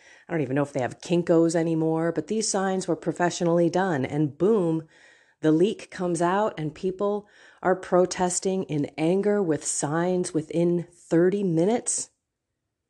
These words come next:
Sounds a little peculiar to me.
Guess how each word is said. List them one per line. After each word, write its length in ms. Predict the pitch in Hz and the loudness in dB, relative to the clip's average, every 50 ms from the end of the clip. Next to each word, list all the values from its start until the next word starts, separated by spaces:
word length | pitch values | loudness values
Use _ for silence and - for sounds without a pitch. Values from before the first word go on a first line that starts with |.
| _ _ _ _ _ _ _ _ _ _ | _ _ _ _ _ _ _ _ _ _
Sounds 460 | - - - 127 117 120 127 139 139 160 | -8 -4 -2 0 0 0 0 0 2 2
a 40 | |
little 280 | 160 165 175 175 185 175 | 2 4 4 2 2 0
peculiar 680 | - - 185 - - - 196 202 208 214 214 208 208 | -2 -6 -10 -10 -4 0 2 2 4 4 2 2 2
to 80 | 214 220 | 2 2
me. 520 | 220 240 285 320 285 247 240 247 247 - | 2 4 4 4 4 2 2 0 -2 -4